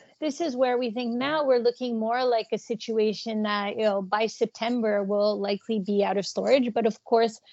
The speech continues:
you know, we keep revising demand downwards. We have not had an opportunity to revise demand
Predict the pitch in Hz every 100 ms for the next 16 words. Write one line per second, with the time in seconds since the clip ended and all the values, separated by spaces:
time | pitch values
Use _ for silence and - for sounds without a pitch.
0 | _ _ - 208 196 214 214 - 262 226
1 | 226 202 208 214 196 220 214 208 185 208
2 | 196 214 190 185 190 214 226 202 208 202
3 | 202 208 208 214 - 208 208 202 190 -
4 | - 196 208 202 190 - 196 196 190 185
5 | 196 170 190 190 190